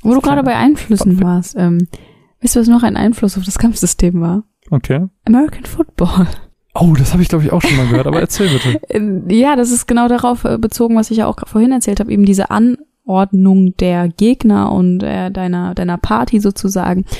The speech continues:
Speaker 1: dass du dich eben rundenweise von, nach vorne kämpfst sozusagen.
Speaker 2: Mhm.
Speaker 1: Das ist ja genau American Football so.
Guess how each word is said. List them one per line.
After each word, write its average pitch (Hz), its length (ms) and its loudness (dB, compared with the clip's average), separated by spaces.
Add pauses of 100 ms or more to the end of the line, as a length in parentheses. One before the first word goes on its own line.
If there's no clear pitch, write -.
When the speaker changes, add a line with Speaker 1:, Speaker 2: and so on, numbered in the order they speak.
(220)
Speaker 1:
dass - 200 0
du 214 80 2
dich 196 180 0
eben 196 180 4
rundenweise 185 1000 0
von, - 260 -8
nach 175 200 0
vorne 180 520 2
kämpfst - 540 0
sozusagen. 135 520 -2
Speaker 2:
Mhm. 117 40 2
Speaker 1:
Das 113 140 -2
ist - 100 -2
ja 175 80 2
genau 165 300 0
American 160 380 -2
Football - 440 -6
so. 110 160 -6